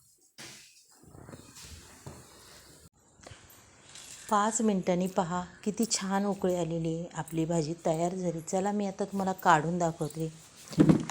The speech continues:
अगदी अप्रतिम अशी ही भाजी लागते. खूप छान. पहा किती रंग बी सुंदर आहे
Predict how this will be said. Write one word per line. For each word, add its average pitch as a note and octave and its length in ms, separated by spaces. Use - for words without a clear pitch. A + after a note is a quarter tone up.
अगदी F3+ 400
अप्रतिम - 600
अशी G#3 280
ही G#3 140
भाजी E3+ 400
लागते. D#3 420
खूप F3 220
छान. D#3+ 200
पहा E3+ 260
किती G#3 260
रंग F3 400
बी F#3+ 100
सुंदर F3 480
आहे D#3+ 140